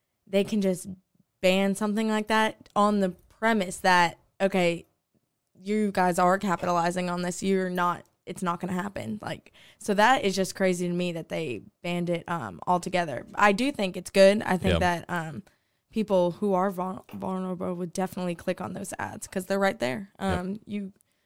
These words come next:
Speaker 1: Google face mask, and that's what's gonna prominent. I wanna see if that'll happen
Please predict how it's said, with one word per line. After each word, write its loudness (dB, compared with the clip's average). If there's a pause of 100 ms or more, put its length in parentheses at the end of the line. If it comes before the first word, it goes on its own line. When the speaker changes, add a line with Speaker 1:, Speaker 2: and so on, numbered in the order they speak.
(140)
Speaker 1:
Google 4
face -4
mask, -6
and -2
that's -4
what's -10
gonna -6 (200)
prominent. -2 (220)
I -12
wanna -10
see -18
if -14
that'll -10
happen -14